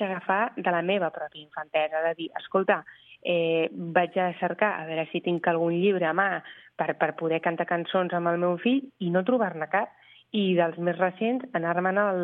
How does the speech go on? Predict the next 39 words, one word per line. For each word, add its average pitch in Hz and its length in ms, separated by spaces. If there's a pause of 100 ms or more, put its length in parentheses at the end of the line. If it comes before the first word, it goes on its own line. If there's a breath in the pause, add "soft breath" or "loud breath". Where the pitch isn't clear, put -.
al, 175 140 (100)
al, 175 140 (160)
al 170 160 (420)
de 165 160
Joan 185 240
Amades 196 400
de 196 80
la 165 160
dècada 208 320
dels 165 220
setanta, 196 400 (560 loud breath)
no? 180 100
Aleshores, 202 460 (320 loud breath)
la, 175 260
la 170 120
tradició 170 440
popular 202 560
és 196 160
veritat 175 400
que 170 160
té 175 140 (100)
aquesta 175 600
gran 175 300
avantatge 175 520 (400 soft breath)
de 170 140
que 165 180 (140)
perviu, 175 520
no? 190 160
Mm, 165 400
sobreviu, 175 400
perdó, 170 300 (420 loud breath)
perquè 175 380
es 151 120
transmet, 170 680
eh, 160 240
de, 165 160
de 165 120
forma 170 360
oral, 226 460